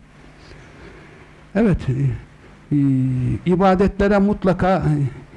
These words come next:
e, yer ayırır demeyeceğim. Yer ayırır demeyeceğim. Çünkü ibadet esastır. Ona bir yer ayrılması düşünülmez.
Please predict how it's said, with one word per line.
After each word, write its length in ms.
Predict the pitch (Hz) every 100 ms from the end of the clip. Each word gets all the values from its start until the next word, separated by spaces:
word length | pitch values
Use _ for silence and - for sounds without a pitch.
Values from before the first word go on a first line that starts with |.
| - -
e, 40 |
yer 380 | 139 131 165 202
ayırır 560 | 190 180 185 190 202 165
demeyeceğim. 760 | 208 226 196 147 120 156 196 - - - - - - - - - - - 113
Yer 240 | 135 170
ayırır 540 | 156 160 170 175 170
demeyeceğim. 720 | 143 175 214 185 123 135 156 160
Çünkü 480 | - 208 - 175 180 - - - - - - -
ibadet 640 | 160 151 180 180 208 -
esastır. 640 | 185 - 214 196 - 165 123
Ona 420 | - 165 196 165 165
bir 100 | 175
yer 360 | 147 185 208 185
ayrılması 800 | 175 175 165 180 175 175 - 226 156
düşünülmez. 1040 | 165 - 165 151 143 135 127 110 92 -